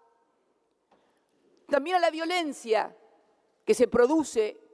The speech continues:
en una sociedad en donde el sistema de decisiones lo ocupan mayoritariamente hombres. Pero, sin embargo, este año, este ocho de marzo del año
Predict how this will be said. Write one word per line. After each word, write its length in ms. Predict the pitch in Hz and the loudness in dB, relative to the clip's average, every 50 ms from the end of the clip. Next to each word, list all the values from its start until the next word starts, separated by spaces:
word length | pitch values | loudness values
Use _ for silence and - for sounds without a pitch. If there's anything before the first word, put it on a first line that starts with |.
| _ _ _ _ _ _ _ _ _ _ _ _ _ _ _ _ _ _ _ _ _ _ _ _ _ _ _ _ - | _ _ _ _ _ _ _ _ _ _ _ _ _ _ _ _ _ _ _ _ _ _ _ _ _ _ _ _ 0
en 100 | 214 240 | 2 2
una 140 | 269 285 262 | 2 2 2
sociedad 440 | - 269 - - 262 262 277 294 | 2 0 0 0 2 4 4 4
en 140 | 285 277 254 | 4 2 -2
donde 220 | 240 233 226 220 226 | -6 -6 -2 -2 -2
el 180 | 214 220 214 | -2 -4 -8
sistema 580 | - - 226 185 - _ - 311 320 311 302 285 | -10 -12 -14 -14 -8 _ 0 0 2 2 2 4
de 120 | 254 240 | 4 4
decisiones 1000 | 226 220 - - 220 - - 269 269 277 262 247 233 233 233 240 - - - - _ _ _ _ _ _ _ _ _ _ _ _ _ _ _ _ _ _ _ _ _ _ _ _ _ - | 4 4 2 -2 -14 -12 -8 -4 -2 -2 -2 -2 -4 -6 -10 -10 -12 -16 -20 -20 _ _ _ _ _ _ _ _ _ _ _ _ _ _ _ _ _ _ _ _ _ _ _ _ _ -2
lo 100 | - 208 | 0 0
ocupan 320 | 208 - 262 214 277 262 254 | 0 0 0 0 0 0 0
mayoritariamente 1160 | 247 - 233 226 208 202 - 247 240 240 240 240 226 220 220 220 214 - 233 233 233 - - - - - - _ _ _ _ _ _ _ _ _ _ _ _ _ - | 0 0 0 0 0 0 2 2 2 4 2 0 0 0 -4 -6 -4 0 2 2 2 2 -2 -8 -20 -20 -20 _ _ _ _ _ _ _ _ _ _ _ _ _ 4
hombres. 640 | 240 214 180 170 165 156 - - - - - - _ _ _ _ _ _ _ _ _ _ _ _ _ _ _ _ _ _ _ _ _ _ _ _ _ _ _ _ _ _ _ _ _ _ _ _ _ _ _ _ _ _ _ _ _ - | 4 4 4 2 -4 -8 -8 -10 -10 -14 -20 -20 _ _ _ _ _ _ _ _ _ _ _ _ _ _ _ _ _ _ _ _ _ _ _ _ _ _ _ _ _ _ _ _ _ _ _ _ _ _ _ _ _ _ _ _ _ -2
Pero, 120 | - 269 | 0 0
sin 180 | 254 - 302 302 | 0 2 0 2
embargo, 320 | 311 330 370 370 330 370 | 4 4 4 4 2 0
este 260 | 466 - - 330 302 | 0 0 -2 0 2
año, 520 | 302 285 285 269 269 269 277 277 277 - - - - _ _ _ _ _ _ _ _ _ _ _ _ _ | 2 2 2 0 0 0 0 0 0 -2 -4 -10 -20 _ _ _ _ _ _ _ _ _ _ _ _ _
este 300 | - 240 - - 254 254 | -8 -8 -4 2 4 6
ocho 340 | 285 311 330 311 - 311 285 | 6 4 4 0 -6 -4 -2
de 140 | 247 247 240 | 0 0 2
marzo 560 | 247 277 277 269 254 233 - - 226 220 214 | 2 2 2 0 0 -4 -4 -2 -2 0 0
del 160 | 208 208 202 | 0 0 -2
año 680 | 202 214 226 226 226 226 233 220 214 208 185 - - | -2 -4 -4 -6 -4 -2 2 4 4 4 2 0 -4